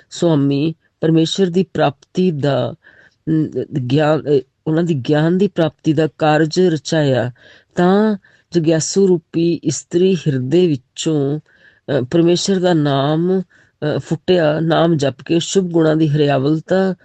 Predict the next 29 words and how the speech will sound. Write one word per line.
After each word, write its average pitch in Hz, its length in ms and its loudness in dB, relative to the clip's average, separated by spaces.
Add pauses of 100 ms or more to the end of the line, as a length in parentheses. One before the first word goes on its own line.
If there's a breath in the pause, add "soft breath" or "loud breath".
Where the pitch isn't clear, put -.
(400 soft breath)
ਸਹਿਤ 175 460 0
ਉਹ 190 240 0
ਖਿੜ 185 220 2
ਗਈ, 156 340 0 (260 soft breath)
ਆਨੰਦਿਤ 170 480 0
ਹੋ 139 140 2
ਗਈ। - 220 -8 (760 soft breath)
"ਜਨ 180 220 2
ਨਾਨਕ 170 420 0
ਬੋਲੇ 147 480 0
ਚੌਥੀ 147 420 -2
ਲਾਵੈਂ, 139 440 0 (360 soft breath)
ਹਰ 190 60 2
ਪਾਇਆ 165 400 0
ਪ੍ਰਭ 156 380 -2
ਅਵਿਨਾਸੀ।" 123 680 -4 (420 soft breath)
ਮਹਾਰਾਜ 190 280 2
ਸਾਹਿਬ 202 360 0
ਜੀ 196 340 0
ਦਾਸਾ 143 720 -4
ਭਾਵ 180 220 -2
ਦੇ 156 100 -2
ਵਿੱਚ 151 220 -6
ਬੋਲਦੇ 131 500 0
ਹਨ, 170 240 -2 (400 soft breath)
ਕਥਨ 180 280 0
ਕਰਦੇ 139 380 0
ਹਨ 151 240 -2 (300 soft breath)
ਕਿ 196 120 0